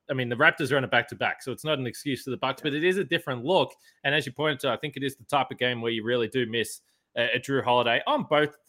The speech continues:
Speaker 1: sides of the floor as well. But Pascal Siakam, we've mentioned him. He's a guy that, uh, I think has become probably underrated because he skyrocketed to prominence so quickly
Speaker 2: Mm-hmm.
Speaker 1: that all of a sudden, as his play went down, people said, "Well, this guy's, you know, fringe all-star." But,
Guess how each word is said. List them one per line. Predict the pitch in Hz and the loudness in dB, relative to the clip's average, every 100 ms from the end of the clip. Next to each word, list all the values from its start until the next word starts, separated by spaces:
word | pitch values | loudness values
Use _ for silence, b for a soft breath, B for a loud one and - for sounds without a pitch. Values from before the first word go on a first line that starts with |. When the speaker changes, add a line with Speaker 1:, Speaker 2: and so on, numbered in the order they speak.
| - 135 | -14 -12
Speaker 1:
sides | - 151 127 127 | 0 2 2 0
of | |
the | 113 | -6
floor | - 139 120 | -2 0 0
as | 107 | 0
well. | 131 123 113 | 4 4 4
But | 120 | 2
Pascal | 175 185 - 160 | 4 2 4 2
Siakam, | - 139 139 135 123 | 2 0 0 0 -8
we've | 113 | -4
mentioned | 156 - 120 | -6 -4 -6
him. | 143 131 | -4 -2
He's | 117 123 | -2 -2
a | |
guy | 123 117 113 | 4 6 6
that, | 104 104 b b b b - | 4 0 b b b b -20
uh, | - 85 92 120 | -12 -10 -4 0
I | 117 98 _ | 0 -2 _
think | 139 135 | -2 0
has | 127 | -4
become | - - 117 110 | -4 0 0 0
probably | - 156 151 101 120 104 | 0 0 0 0 0 2
underrated | 143 123 92 98 135 139 | 0 -2 -2 -2 -2 -6
because | 120 127 107 - - - | -6 -6 -6 -10 -18 -14
he | 127 131 | -10 -10
skyrocketed | - 180 175 165 151 135 127 123 | -4 4 6 6 4 0 -4 -4
to | |
prominence | - 151 147 135 113 | -2 -2 0 -2 -4
so | - 131 | -2 -2
quickly | - 220 214 139 135 | 2 0 2 0 0
Speaker 2:
Mm-hmm. | - B _ - | -2 B _ 2
Speaker 1:
that | 135 | 4
all | 143 143 | 6 2
of | |
a | - | 2
sudden, | 151 139 | 2 2
as | 127 | -2
his | 123 | -4
play | - 139 127 | 0 2 2
went | 120 107 | 2 -2
down, | 127 120 113 | 0 0 0
people | 123 107 | -6 -6
said, | 117 | -6
"Well, | 110 120 113 | 2 4 4
this | 104 | 0
guy's, | - 101 95 - - | -4 -4 -4 -8 -12
you | 113 | -10
know, | 92 | -10
fringe | - 135 107 | -4 -4 -2
all-star." | 98 87 - - 95 - | -6 -6 -8 -4 -4 6
But, | 175 | 6